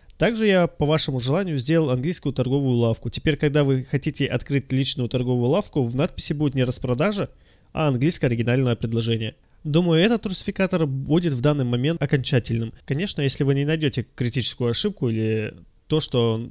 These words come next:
будет мешать в игре. В любом случае, двери в наш Discord всегда открыты. Мы вместе сделали очень большую работу, и теперь мы можем спокойно ей наслаждаться. А сейчас я вас попрошу сделать пару вещей. Во-первых, поставьте этому видео лайк и нажмите на колокольчик. Это для меня очень важно.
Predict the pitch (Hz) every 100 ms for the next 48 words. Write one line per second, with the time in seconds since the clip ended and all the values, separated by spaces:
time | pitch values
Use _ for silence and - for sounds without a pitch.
0 | - 127 120 117 123 - 113 - 117 120
1 | 113 107 _ _ _ _ - - - -
2 | - - - 123 147 175 - 233 - 131
3 | 117 151 170 131 123 127 - 185 - 127
4 | 127 131 131 113 113 113 127 127 131 202
5 | - 123 120 156 139 135 160 - 131 156
6 | 165 - 127 113 117 135 117 - 135 -
7 | 190 185 147 117 117 113 - - 180 170
8 | 131 120 127 117 - 113 107 113 - 113
9 | 131 _ _ - - 117 - - 226 -
10 | 139 123 127 131 - 127 127 - 196 196
11 | 127 117 151 135 139 135 143 - 120 110
12 | 117 113 214 - 135 - 185 - - 123
13 | 139 131 120 139 202 139 113 131 156 131
14 | 113 120 127 135 113 - 123 120 117 120
15 | 131 135 143 131 120 113 113 107 113